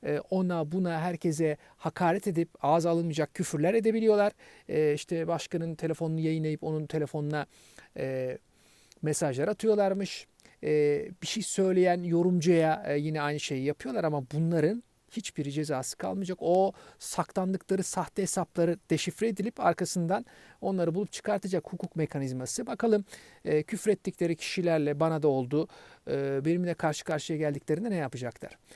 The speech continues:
Bakalım bu tipler, bunlar kendilerini yemleyenleri mahkeme salonunda ya da küfür ettikleri insanla karşı karşıya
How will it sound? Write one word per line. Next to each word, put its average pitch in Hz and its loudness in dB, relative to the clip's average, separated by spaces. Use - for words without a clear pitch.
Bakalım 202 2
bu 165 0
tipler, 170 2
bunlar 175 2
kendilerini 190 4
yemleyenleri 196 6
mahkeme 196 4
salonunda 233 4
ya 180 6
da 165 6
küfür 220 0
ettikleri 214 4
insanla 202 0
karşı 175 2
karşıya 185 2